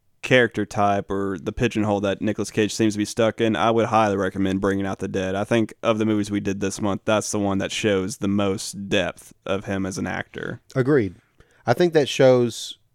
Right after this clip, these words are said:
Speaker 2: I, I think Bringing Out the Dead, followed by Mandy, most depth as an actor.
Speaker 1: Mm-hmm.
Speaker 2: I think Lord of War is the most serious Cage,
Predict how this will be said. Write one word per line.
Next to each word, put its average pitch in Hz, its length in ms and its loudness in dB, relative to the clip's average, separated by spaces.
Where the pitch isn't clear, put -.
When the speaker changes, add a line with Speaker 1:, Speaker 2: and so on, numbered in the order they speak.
Speaker 2:
I, 135 240 -2
I 135 40 0
think 139 460 2
Bringing 139 280 4
Out 175 140 2
the 156 60 -4
Dead, 120 580 4
followed 117 220 4
by 110 140 4
Mandy, 104 520 0
most 104 440 0
depth 107 300 -2
as 98 120 -6
an 92 80 -6
actor. - 480 -14
Speaker 1:
Mm-hmm. 107 320 2
Speaker 2:
I 117 120 -2
think 135 480 2
Lord 131 420 8
of 113 180 6
War 110 560 6
is 110 220 -4
the 113 100 4
most 107 320 2
serious 107 600 0
Cage, 92 560 -12